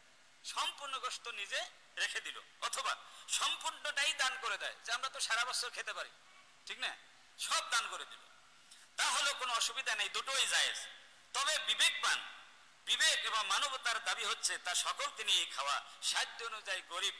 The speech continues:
মিসকিনকে বেশি বেশি দান করা, কারণ কোরবানি দাতারা সারা বছরে কি খেতে পারে, সারা বছরে কি খেতে পারে। টিস্যু দেন তো। এই জন্য গরিব মিসকিনদেরকে যত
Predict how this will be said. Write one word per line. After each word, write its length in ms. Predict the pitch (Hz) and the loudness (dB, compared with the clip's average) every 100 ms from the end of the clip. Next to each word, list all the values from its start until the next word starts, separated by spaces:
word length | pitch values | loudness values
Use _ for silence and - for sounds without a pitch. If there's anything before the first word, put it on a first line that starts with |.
| 151 | 0
মিসকিনকে 560 | 196 - 196 180 165 135 - - - | 2 2 -2 -4 -2 -2 -4 -14 -10
বেশি 260 | 233 - 233 | -2 -2 -2
বেশি 320 | 185 - 160 143 | -6 -6 -6 -4
দান 260 | 147 220 349 - - - | 0 0 -2 -10 -16 -10
করা, 220 | 143 139 113 - - | -6 -4 -6 -10 -6
কারণ 180 | 170 190 - | -4 -4 -4
কোরবানি 400 | 233 247 226 220 | -6 -2 -2 -2
দাতারা 340 | 190 180 160 - - - | -6 -2 -2 -2 -6 0
সারা 300 | - 214 233 | 2 4 2
বছরে 380 | 214 208 254 277 | 2 2 4 4
কি 160 | 214 139 - - - - | 4 -2 -6 -20 -20 -8
খেতে 200 | 202 208 165 | -6 -4 -6
পারে, 160 | 135 | -6
সারা 280 | - 202 220 | -2 2 2
বছরে 340 | 208 196 247 254 | 2 -2 0 0
কি 160 | 190 131 - - - | -2 -8 -16 -20 -16
খেতে 160 | 170 160 | -14 -14
পারে। 140 | 131 - - | -18 -20 -20
টিস্যু 200 | - - - | -18 -18 -18
দেন 120 | 139 165 | -20 -20
তো। 60 | - - - - - - - - - - - - - - - - - - - - - - - - | -20 -20 -20 -20 -20 -20 -20 -20 -20 -20 -20 -20 -20 -20 -20 -20 -20 -20 -20 -20 -20 -20 -20 -6
এই 100 | - 247 | -2 0
জন্য 140 | 254 | 0
গরিব 260 | 240 233 285 | 2 2 2
মিসকিনদেরকে 580 | 254 247 240 226 226 220 | 6 6 6 0 0 2
যত 220 | 220 220 | 0 -2